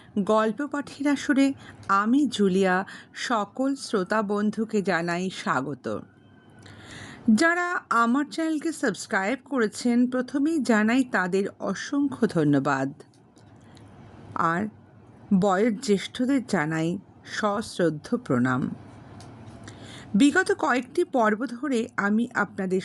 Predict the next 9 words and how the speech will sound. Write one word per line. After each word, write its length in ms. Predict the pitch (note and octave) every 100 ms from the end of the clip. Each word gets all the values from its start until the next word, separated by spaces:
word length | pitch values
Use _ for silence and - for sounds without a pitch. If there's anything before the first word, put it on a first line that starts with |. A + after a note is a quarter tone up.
| -
শোনাচ্ছি 580 | F#3+ D#3+ D#3+ - - D#3 E3+ - - - -
বিখ্যাত 640 | G3+ A3+ A3+ - D4+ D4 D4+ G#3+
কথাশিল্পী 800 | E3 D#3+ A3 G#3+ A3+ G#3 - G#3
শরৎচন্দ্র 840 | - - E3 F3+ - - A3+ A3
চট্টোপাধ্যায়ের 960 | B3 - E3+ - G#3+ A3 G3 - A3 G3
লেখা 420 | E3 D#3+ - E3+ D3+ - - - - -
এক 200 | F3+ F3 -
অবিস্মরণীয় 1000 | - F#3 F#3+ B3 - - E3+ D#3+ F3+ G3+ F3
উপন্যাস, 560 | - C3+ C3+ B2+ D3